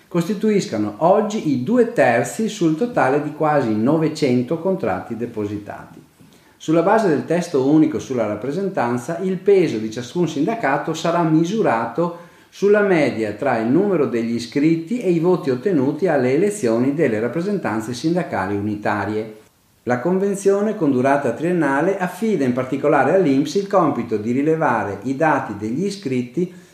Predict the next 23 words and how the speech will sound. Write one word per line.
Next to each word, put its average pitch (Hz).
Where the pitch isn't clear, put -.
per 208
fornire 190
il 185
dato 143
associativo 120
e 156
i 180
dati 170
relativi 135
alla 127
rappresentanza 127
in 120
azienda, 104
in 123
collaborazione 117
con 123
l'I 110
N 120
L, 143
ovvero 190
il 117
dato 175
elettorale. 135